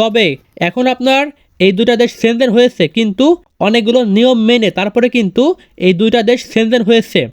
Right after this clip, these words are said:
তো মূল কথা হচ্ছে এই দুইটা দেশ সেনজেন হওয়াতে আপনারা কি ফায়দা পাবেন, আপনাদের কি লাভ হবে, আপনারা কি সুযোগ সুবিধা পাবেন? দেখেন, এখানে আপনারা আহামরি কোনো সুযোগ সুবিধা পাবেন না। তবে যদি আপনারা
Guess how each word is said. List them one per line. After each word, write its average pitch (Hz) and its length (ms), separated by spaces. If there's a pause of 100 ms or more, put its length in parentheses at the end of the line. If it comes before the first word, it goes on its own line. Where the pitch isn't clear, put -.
(200)
তো 208 80 (220)
মূল 247 140 (120)
কথা 247 240
হচ্ছে 285 340 (280)
এই 214 160
দুইটা 247 220 (120)
দেশ 262 100 (160)
সেনজেন 214 400
হওয়াতে 240 320 (440)
আপনারা 247 440
কি 262 160
ফায়দা 196 380
পাবেন, 226 280 (380)
আপনাদের 247 340
কি 262 60 (100)
লাভ 214 160 (120)
হবে, 226 200 (420)
আপনারা 240 320 (140)
কি 240 100 (120)
সুযোগ 208 280
সুবিধা 233 240 (100)
পাবেন? 220 280 (340)
দেখেন, 214 280 (340)
এখানে 247 320
আপনারা 226 300 (360)
আহামরি 240 420
কোনো 262 200
সুযোগ 226 280
সুবিধা 254 300
পাবেন 233 240 (120)
না। 226 80 (340)
তবে 196 220 (160)
যদি 208 260
আপনারা 247 280